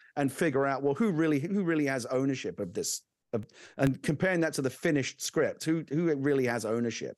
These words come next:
of the finished movie? I, I, I've been through arbitration on every movie that I've, that I've, um, written, and it's always a hard, it's, like, no writer loves it. It's, it's horrible. Again, nice thing about a book,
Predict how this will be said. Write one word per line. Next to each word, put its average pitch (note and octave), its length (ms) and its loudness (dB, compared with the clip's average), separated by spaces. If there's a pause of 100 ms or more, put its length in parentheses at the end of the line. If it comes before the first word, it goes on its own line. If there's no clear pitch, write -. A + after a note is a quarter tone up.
of G2+ 320 -2 (480)
the A#2 60 -6
finished G#2 320 -2
movie? F2+ 360 -4 (120)
I, B2+ 220 0
I, C3+ 220 0
I've C#3 140 -2
been D3+ 100 0
through C#3 140 -2
arbitration C3 480 -2
on B2+ 80 0
every B2+ 160 0
movie B2 260 2
that A2+ 140 -2
I've, A#2 300 -2
that A2 120 -2
I've, A#2 300 -2
um, A2+ 340 0 (480)
written, C#3+ 280 0
and G2 120 -2
it's - 120 -8
always D3 280 2
a G2+ 100 -4 (120)
hard, C#3+ 260 -2
it's, G#2+ 140 -6
like, B2 440 -6
no C#3 220 0
writer A#2 340 2
loves G#2 260 -2
it. E2 120 -6
It's, G2 240 -6
it's - 140 -8
horrible. A#2 380 -4 (100)
Again, B2+ 240 0
nice C3 220 0
thing B2 100 -2
about A#2 160 2
a A#2 40 -4
book, B2+ 300 0